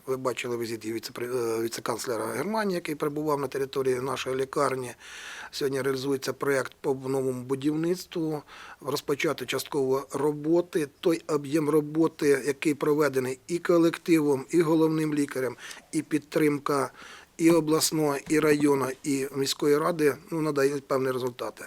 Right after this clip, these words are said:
Після тих обстрілів, де було зруйнована повністю поліклініка, відновлено достатньо швидко і активно, вона жодного дня, цей медичний заклад, не призупиняв свою діяльність. При тому, що, е,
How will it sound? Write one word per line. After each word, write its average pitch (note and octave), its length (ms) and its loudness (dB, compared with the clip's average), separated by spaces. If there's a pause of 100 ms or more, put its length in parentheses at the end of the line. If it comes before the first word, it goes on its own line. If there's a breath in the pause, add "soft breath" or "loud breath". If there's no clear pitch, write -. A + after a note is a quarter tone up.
(400 loud breath)
Після D#3 220 0
тих G3 320 6
обстрілів, F3 380 4
де D#3 100 0
було D#3+ 200 4
зруйнована D3 680 2 (320 loud breath)
повністю D3+ 500 0
поліклініка, F3 880 0 (460 loud breath)
відновлено D#3 680 4 (120)
достатньо D3+ 480 0 (120)
швидко C#3+ 400 2
і C#3 40 4
активно, E3 580 0
вона D#3 360 0
жодного D3+ 400 2
дня, C#3+ 260 -2
цей C3 160 -2 (120)
медичний C#3+ 520 -4
заклад, D3+ 360 -2
не C#3 80 -2
призупиняв C#3+ 500 -2
свою C3+ 240 -2
діяльність. C3 560 -2 (440 loud breath)
При C#3 120 -4
тому, D#3+ 220 2
що, C#3 360 2 (480 loud breath)
е, C#3 200 -4